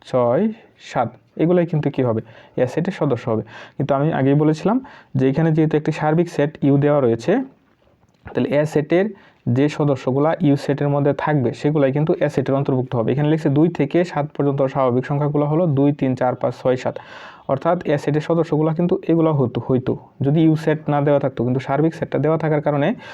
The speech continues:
এখানে যেগুলো হচ্ছে এইগুলোর মধ্যে যেগুলো বিজোড় সংখ্যা, অর্থাৎ যেগুলো এই সেটের ভিতরে রয়েছে, ইউ এর ভিতরে যেগুলো আছে সেগুলো কী হবে? আনসার হবে। তো এখানে দুই, তিন, চার, পাঁচ, ছয়, সাতের ভিতরে ইউ এর ভিতরে আছে কারা?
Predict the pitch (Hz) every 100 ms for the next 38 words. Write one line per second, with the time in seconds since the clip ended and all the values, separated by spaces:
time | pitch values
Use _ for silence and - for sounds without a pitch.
0 | - - - - - 127 156 180 156 156
1 | 139 143 151 170 143 139 139 156 165 170
2 | 175 175 - - 131 147 135 123 147 170
3 | 190 185 - 156 - - - 127 143 160
4 | 151 147 156 160 160 156 - 131 117 117
5 | - 147 156 160 170 165 160 147 123 123
6 | 233 - 165 147 123 131 127 113 - 135
7 | 127 123 120 - - - - _ - 143
8 | 156 147 165 170 160 156 151 151 143 147
9 | 143 147 139 131 131 131 131 143 143 139
10 | 135 139 131 120